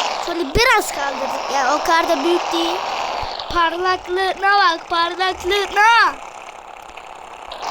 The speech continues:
Şurada ben bir, bir yere gidip geliyorum arkadaşlar. Bir yere gidip geliyor.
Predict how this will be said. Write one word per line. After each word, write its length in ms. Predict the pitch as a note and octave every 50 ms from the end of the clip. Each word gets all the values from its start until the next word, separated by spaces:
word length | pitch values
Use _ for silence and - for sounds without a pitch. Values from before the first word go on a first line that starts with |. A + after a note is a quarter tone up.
| - - - - - - - - -
Şurada 300 | F#4 F#4 - G4+ G4 F#4+
ben 200 | G4+ G4+ G4+ F#4+ - - - - - - - - -
bir, 160 | E4+ E4 - - - - E4+ F#4
bir 60 | F#4+
yere 260 | G4 G#4 G#4 G#4+ G#4
gidip 260 | G4 G4 G4 - -
geliyorum 380 | - F#4+ G4 F#4+ F#4 E4+ D#4+ C#4+
arkadaşlar. 640 | - - - - - D4 A#3+ A3 - - - - - - - - - - - - - - - - - - - - - - - - - - - - - - - - - - - - - - - - - - - - - - - - - -
Bir 60 | E4+
yere 320 | F4 F#4 G4 G#4 G#4+ A4+ A4+
gidip 360 | F4 A4 G#4+ A4+ - - -
geliyor. 420 | F4 F4+ F4+ F#4 G#4 A4 A4 G4+